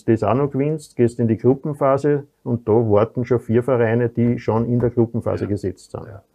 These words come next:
Speaker 1: Also das ist heuer Barcelona, Chelsea,
Speaker 2: Arsenal.
Speaker 1: nein, Arsenal,
Speaker 2: Wolfsburg?
Speaker 1: Chel-, nein, weil Wolfsburg
Speaker 2: Also,
Speaker 1: ist ja,
Speaker 2: weil die
Speaker 1: ist ja
Speaker 2: Bayern
Speaker 1: nicht
Speaker 2: sind Meister geworden.
Speaker 1: Bayern und Lyon. Also die vier
Speaker 2: Die sind
Speaker 1: warten
Speaker 2: drin.
Speaker 1: schon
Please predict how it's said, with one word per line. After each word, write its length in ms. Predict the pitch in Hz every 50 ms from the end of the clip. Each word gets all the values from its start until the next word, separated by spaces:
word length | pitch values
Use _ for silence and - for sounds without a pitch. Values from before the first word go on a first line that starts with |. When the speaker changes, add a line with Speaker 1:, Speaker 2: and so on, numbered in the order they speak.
| _ - - _ _
Speaker 1:
Also 180 | - 101 101 110
das 220 | 95 104 107 92
ist 420 | 107 107 104 - - - - _ _ _ _ _
heuer 480 | - - 95 92 98 104 104 107 110 110
Barcelona, 840 | - 107 104 101 - - 107 95 98 107 120 131 135 135 131 127 123 - _ _ _ _ _ _ _ _ _ _ _ - - - _ _
Chelsea, 420 | - 113 110 117 117 117 - 131 127
Speaker 2:
Arsenal. 600 | 127 127 123 120 95 92 95 95 101 101 98 - _ _ _ _ -
Speaker 1:
nein, 400 | - - 117 110 104 101 98 101 - - -
Arsenal, 340 | 92 101 104 101 120 107 104
Speaker 2:
Wolfsburg? 460 | 117 123 123 120 123 131 127 135 139
Speaker 1:
Chel-, 80 | 139 - _ _ _ _ - - _ _
nein, 1080 | - 107 104 101 101 101 101 104 104 104 107 107 107 107 107 104 104 101 107 131 139 127
weil 160 | 120 107 101
Wolfsburg 460 | 101 107 110 117 - - _ 123 107 104
Speaker 2:
Also, 180 | 117 107 117
Speaker 1:
ist 40 | 110
ja, 160 | 110 110 110
Speaker 2:
weil 100 | 110 113
die 60 | 117
Speaker 1:
ist 100 | 117 104
ja 60 | 113 113
Speaker 2:
Bayern 140 | 110 113
Speaker 1:
nicht 100 | 107 -
Speaker 2:
sind 140 | 95 87 82
Meister 300 | 82 85 82 - - -
geworden. 280 | 85 87 92 98 104 - _
Speaker 1:
Bayern 540 | - 107 107 117 135 143 147 147 143 143 147
und 480 | - - 131 123 127 131 127 123 - -
Lyon. 400 | 117 113 113 110 92 82 80 - - - _
Also 180 | 117 107 95 104
die 180 | 90 101 120 117
vier 260 | - - 120 120 120
Speaker 2:
Die 80 | 120
sind 120 | 117 110 104
Speaker 1:
warten 240 | 104 107 104 - -
Speaker 2:
drin. 140 | 117 104
Speaker 1:
schon 420 | - - 113 110 110 110 107 110